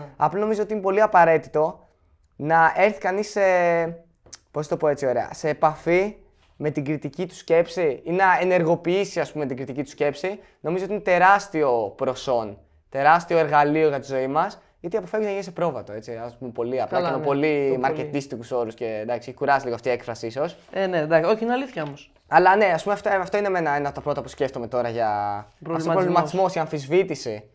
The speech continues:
Speaker 1: Να
Speaker 2: Ναι.
Speaker 1: αναζητήσεις λίγο, να σκάψεις λίγο παραπάνω τα διάφορα ζητήματα, πιο
Speaker 2: Εγώ
Speaker 1: απλά.
Speaker 2: μπορώ να σε ρωτήσω κάτι πολύ απλό. Γιατί να ψάξω παραπάνω;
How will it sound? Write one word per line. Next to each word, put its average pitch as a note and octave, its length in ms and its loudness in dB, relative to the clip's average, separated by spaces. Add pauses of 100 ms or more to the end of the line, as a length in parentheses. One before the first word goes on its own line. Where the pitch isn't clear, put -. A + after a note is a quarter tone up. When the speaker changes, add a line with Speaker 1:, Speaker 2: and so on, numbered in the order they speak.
(460)
Speaker 1:
Να C#3+ 160 0
Speaker 2:
Ναι. D3+ 60 0
Speaker 1:
αναζητήσεις D#3+ 300 0
λίγο, F#3+ 120 0
να D#3+ 80 -4
σκάψεις G3 320 2
λίγο F#3 140 2
παραπάνω F3 680 4
τα B2+ 100 -6
διάφορα D#3+ 400 2 (460)
ζητήματα, D3 360 -4
πιο F3+ 160 -8
Speaker 2:
Εγώ F3 140 -6
Speaker 1:
απλά. C#3 140 -2
Speaker 2:
μπορώ F3+ 160 -8
να G#3 40 -6
σε G#3 60 -10
ρωτήσω G#3 180 -14
κάτι G3 120 -8
πολύ F#3 140 -8
απλό. E3 420 -10 (360)
Γιατί D#3+ 760 -10
να E3 100 -14
ψάξω F3+ 360 -14
παραπάνω; D#3 460 -12